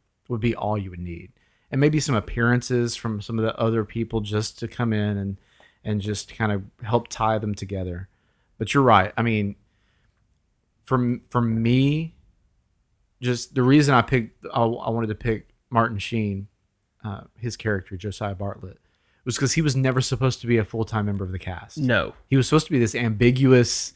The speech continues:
Speaker 2: Yes.
Speaker 1: behind-the-scenes president. It wasn't supposed to be about the president at all.
Speaker 2: He stole the show
Speaker 1: But he
Speaker 2: in
Speaker 1: stole
Speaker 2: episode
Speaker 1: it.
Speaker 2: one.
Speaker 1: <laughs> He did, and they said, "We have to include him
Speaker 2: It
Speaker 1: in
Speaker 2: was
Speaker 1: the rest of the way."
Speaker 2: incredible.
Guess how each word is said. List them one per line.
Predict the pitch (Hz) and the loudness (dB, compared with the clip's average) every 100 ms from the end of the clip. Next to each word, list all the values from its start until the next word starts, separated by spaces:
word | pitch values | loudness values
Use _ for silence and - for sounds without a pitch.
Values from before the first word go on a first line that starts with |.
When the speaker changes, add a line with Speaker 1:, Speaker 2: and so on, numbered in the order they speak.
| 156 | -10
Speaker 2:
Yes. | 127 127 107 - | 2 6 6 6
Speaker 1:
behind-the-scenes | 131 135 127 - 127 123 117 | 4 4 2 0 0 0 0
president. | - 120 113 117 117 | 2 4 4 0 0
It | 123 | 2
wasn't | 131 135 143 | 4 4 2
supposed | - 139 | 0 0
to | 143 | 4
be | |
about | 127 127 | 4 4
the | - | 4
president | 127 120 117 110 | 2 2 2 0
at | 98 | 0
all. | 95 | 0
Speaker 2:
He | 170 | 0
stole | 139 - - - 170 170 175 175 | -2 -4 -6 6 8 10 8 6
the | 139 113 | 6 4
show | - - - 165 156 | 4 -2 6 8 10
Speaker 1:
But | |
he | 135 | 8
Speaker 2:
in | 113 | 6
Speaker 1:
stole | 120 139 - | 4 8 8
Speaker 2:
episode | 123 107 | 8 6
Speaker 1:
it. | |
Speaker 2:
one. | 104 - - | 0 -2 2
Speaker 1:
<laughs> | 190 | 2
He | 165 | 4
did, | 143 180 165 120 | 2 2 2 0
and | 127 | 2
they | 127 | 2
said, | 123 123 | 4 2
"We | 117 | 4
have | 120 120 | 2 2
to | - | 0
include | 113 101 117 | -4 -2 -2
him | 104 95 110 _ _ _ - | -2 -6 -12 _ _ _ -2
Speaker 2:
It | 151 | 2
Speaker 1:
in | 160 | 4
Speaker 2:
was | 143 | 4
Speaker 1:
the | 135 | 4
rest | |
of | |
the | |
way." | 131 | 4
Speaker 2:
incredible. | 147 139 | 6 4